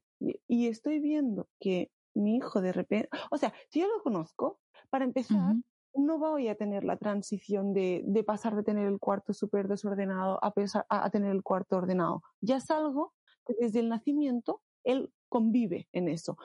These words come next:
Speaker 1: Como hemos
Speaker 2: Ajá.
Speaker 1: dicho antes, están presentes todo este tiempo. Lo que pasa es que en un momento
Speaker 2: Sí.
Speaker 1: dado se activan más. Entonces
Speaker 2: Ajá.
Speaker 1: yo ya presentando ese ambiente ordenado, con esa rutina también ordenada, si bien obviamente somos humanos, la vida es dinámica y habrá cambios,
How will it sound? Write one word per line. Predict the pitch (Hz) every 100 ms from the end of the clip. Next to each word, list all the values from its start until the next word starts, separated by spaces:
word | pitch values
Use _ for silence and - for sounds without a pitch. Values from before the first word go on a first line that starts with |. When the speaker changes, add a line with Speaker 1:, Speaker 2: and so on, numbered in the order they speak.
| -
Speaker 1:
Como | - 233
hemos | 247 277
Speaker 2:
Ajá. | 202 190
Speaker 1:
dicho | 277
antes, | 226 220 - - -
están | 240 269 254
presentes | 214 214 233 254 311 285 _ -
todo | 277 370
este | 370 - 277
tiempo. | - 269 269 196
Lo | 170
que | 170
pasa | - 226
es |
que | -
en | 220
un | 240
momento | 254 247
Speaker 2:
Sí. | 202
Speaker 1:
dado | 208 247 -
se |
activan | 196 _ 240 254 214 185
más. | 202 185 - - -
Entonces | 214 196 190 165
Speaker 2:
Ajá. | 175
Speaker 1:
yo | 233 294
ya | 269 - 247 - _
presentando | - 220 220 196 - 320 320 269
ese | 320 -
ambiente | 330 294 294 262 254
ordenado, | 220 196 196 208 269 269 214 - - -
con | 202
esa | 269 -
rutina | 302 254 214 - 320 311 269
también | 247 240 254 240
ordenada, | 214 196 190 254 226 254
si | - 202
bien | 202 220
obviamente | 240 226 214 220 226 220
somos | 208 214 220
humanos, | 214 202 226 220
la | 190
vida | 202
es | 214
dinámica | 208 196 208 202
y | 190
habrá | 190 240
cambios, | - 165 160 196 -